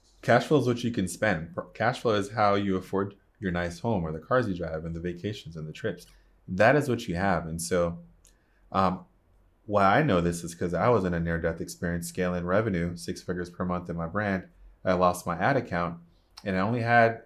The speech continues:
at, at that point, like, two months left of cash, 'cause e-commerce is kind of a Ponzi scheme. If you're growing fast,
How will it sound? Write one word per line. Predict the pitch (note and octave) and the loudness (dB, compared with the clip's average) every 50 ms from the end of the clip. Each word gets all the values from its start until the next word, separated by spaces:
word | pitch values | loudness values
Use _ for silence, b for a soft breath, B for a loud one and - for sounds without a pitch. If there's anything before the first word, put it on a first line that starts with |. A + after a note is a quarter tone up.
| _ - | _ -10
at, | A2 G2+ F#2+ F#2 F2 | -8 -6 -6 -6 -6
at | F#2 F2+ G2 | -6 -4 -2
that | G2+ G#2+ G#2+ | -2 -2 -2
point, | - G2 F2+ | -4 -4 -4
like, | E2+ F2 E2+ | -6 -6 -8
two | - - G#2+ | -8 -6 -4
months | G2 F#2+ F#2 F2+ - - - | -2 -2 -2 -4 -6 -4 -2
left | F2 F2 E2+ - | -2 -2 -2 -4
of | E2+ E2 E2 | -12 -14 -10
cash, | - - B2+ G#2 C3 - | -4 -2 0 0 -2 -4
'cause | - F2 - - b b b b | -8 -12 -12 -14 b b b b
e-commerce | - C#3 - E3 E3 D#3+ D3+ D3 - | -6 -4 0 0 0 0 -2 -4 -6
is | A#2 - | -8 -4
kind | - B2 A#2 A2 | -2 0 0 0
of | F#2+ | 0
a | F#2 E2+ | -2 -2
Ponzi | F2 G#2 G#2+ G#2+ G2 F#2+ | -2 -2 -2 0 -2 -4
scheme. | E2+ - - F#2 E2+ E2 E2 D#2+ | -6 -6 -6 -6 -6 -6 -6 -10
If | E2+ - | -10 -6
you're | A2+ A#2 | -4 -4
growing | A2 G#2 G#2 G#2 A2 A2 | -2 -2 -2 0 -2 -2
fast, | G#2+ - G#2 G2+ G#2 A2+ A#2 - - - | -2 0 2 2 2 2 -2 -6 -12 -18